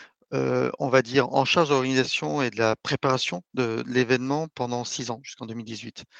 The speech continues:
Euh, et, et donc, euh, comme je disais, euh, l'organisation est répartie en différentes, euh, fonctions, dont, euh, une qui, euh, qui est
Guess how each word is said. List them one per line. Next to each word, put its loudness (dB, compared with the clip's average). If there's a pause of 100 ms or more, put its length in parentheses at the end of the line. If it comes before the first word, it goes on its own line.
(300)
Euh, 2 (320)
et, 0
et -2
donc, 2
euh, -4
comme -8
je -6
disais, 2
euh, 2 (320)
l'organisation 6
est 4
répartie -2
en 0
différentes, -6
euh, -2 (260)
fonctions, 0 (460)
dont, 4 (160)
euh, 4 (360)
une -2
qui, -4
euh, 0
qui -8
est -4